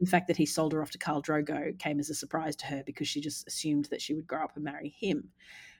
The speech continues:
Um, and so, yeah, obviously some of the, the family history has come down to her,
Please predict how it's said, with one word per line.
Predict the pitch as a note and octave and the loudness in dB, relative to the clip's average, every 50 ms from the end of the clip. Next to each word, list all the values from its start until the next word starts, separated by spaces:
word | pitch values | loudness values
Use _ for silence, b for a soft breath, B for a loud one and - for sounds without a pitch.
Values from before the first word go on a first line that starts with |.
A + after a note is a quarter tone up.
| B - | B 0
Um, | D#3 D#3 D3+ D3+ D3 D3+ D3+ D3+ F3 F3 F3+ - _ b b b b b b b b _ _ _ - | 2 4 4 4 4 4 2 2 0 -2 -4 -8 _ b b b b b b b b _ _ _ 0
and | D#3+ D#3 D#3 D#3 D3+ D3+ D#3 D3 | 2 2 4 4 4 2 2 0
so, | - - E3+ D3+ D3+ D3+ D3+ D#3+ - - | 0 2 2 4 4 4 4 4 4 4
yeah, | - E3 - - | 4 4 6 6
obviously | F#3+ G3+ F#3+ F3+ F#3 E3 D#3 | 6 8 8 6 6 4 2
some | - - D#3+ D#3+ D#3 | 4 4 2 2 2
of | D3 - | 2 2
the, | - D3 D3 - - - | 2 2 0 0 -2 -6
the | D#3+ | -4
family | - - D#3 D3+ D#3 D3+ D3 D3 D3 D3 D3 - - _ _ _ _ _ - | 0 2 2 2 4 2 4 4 4 4 4 0 -6 _ _ _ _ _ -2
history | - E3+ - - - D3+ D#3 D3 | 2 2 2 2 2 0 0 2
has | - D#3 D3 - | 2 0 0 0
come | - - D3 D3+ | 0 0 2 2
down | D3 D3 D3 D3+ E3 F3 | 2 2 2 2 2 2
to | F3+ E3 | 2 0
her, | D3+ D3+ C#3 - - - - | 0 -2 -4 -4 -4 -6 -8